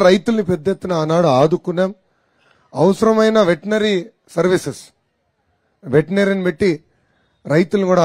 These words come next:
ఆదుకుంది ఆనాడు హెరిటేజ్. So అది మేజర్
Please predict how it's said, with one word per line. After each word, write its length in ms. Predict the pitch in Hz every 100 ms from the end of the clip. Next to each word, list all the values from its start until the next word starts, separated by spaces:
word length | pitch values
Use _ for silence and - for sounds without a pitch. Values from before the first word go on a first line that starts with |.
| 151
ఆదుకుంది 480 | 165 175 180 165 135 - _ 139
ఆనాడు 300 | 139 147 147
హెరిటేజ్. 440 | 117 120 - - _ _ _ _ _ _ _ _ _ _
So 80 | -
అది 160 | 165 165
మేజర్ 460 | 143 185 214 226